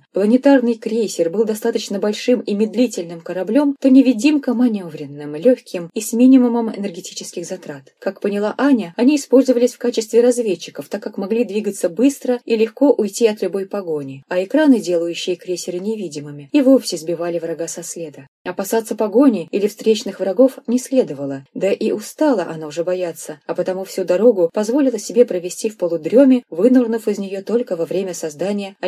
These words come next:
аннигиляционной петли для выхода из гиперпространства. "Красиво", прокомментировал капитан.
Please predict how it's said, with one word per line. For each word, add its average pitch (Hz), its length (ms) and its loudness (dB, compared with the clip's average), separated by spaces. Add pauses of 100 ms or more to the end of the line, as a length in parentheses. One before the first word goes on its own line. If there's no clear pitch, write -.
(140)
аннигиляционной 165 640 -4
петли 170 400 -4
для 170 220 -8
выхода 180 400 -6
из 170 280 -10
гиперпространства. 147 1120 -14 (240)
"Красиво", 196 640 -4 (300)
прокомментировал 170 640 -6
капитан. 156 520 -10